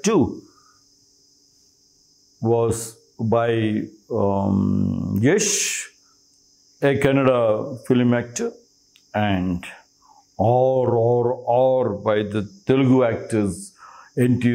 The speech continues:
Ramarao's grandson, Junior N T R, and Chiranjeevi's son, Ram Charan. You said you have s-, some questions about the films. What was it?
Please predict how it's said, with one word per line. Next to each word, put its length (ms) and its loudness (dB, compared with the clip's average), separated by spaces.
Ramarao's 800 0
grandson, 1000 0
Junior 400 2
N 200 0
T 140 2
R, 220 2
and 300 0
Chiranjeevi's 920 0
son, 460 0
Ram 480 0
Charan. 500 -4
You 160 0
said 300 -2
you 140 2
have 220 2
s-, 600 -10
some 320 -2
questions 500 0
about 460 -2
the 140 -2
films. 640 -2
What 220 0
was 220 -4
it? 140 -20